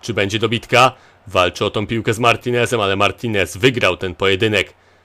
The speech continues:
Ale niestety tutaj widzimy złe przyjęcie.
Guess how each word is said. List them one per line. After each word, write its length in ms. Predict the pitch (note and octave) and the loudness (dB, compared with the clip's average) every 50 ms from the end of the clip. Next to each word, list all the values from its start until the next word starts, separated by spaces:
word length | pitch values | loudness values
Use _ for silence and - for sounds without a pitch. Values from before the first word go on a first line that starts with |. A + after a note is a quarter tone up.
| _ _ _ _ _ _ _ _ _ _ _ | _ _ _ _ _ _ _ _ _ _ _
Ale 220 | - G2+ G2 F#2+ F#2+ | -4 -2 -2 -2 -2
niestety 440 | G2 F#2 - - G#2+ G2+ - A2 G2+ | -4 -8 -6 -4 -6 -4 -4 -6 -8
tutaj 280 | - G#2+ F#2+ F#2+ F#2 | -8 -4 -2 -2 -4
widzimy 300 | F2+ F2 G#2 G2 F#2 F2+ | -2 -4 -6 -6 -6 -6
złe 200 | E2+ G2 A#2+ A2 | -4 -2 -4 -4
przyjęcie. 520 | - - - G#2 F#2+ G2 G2 - - - | -4 -6 -6 -4 -4 -4 -4 -6 -8 -10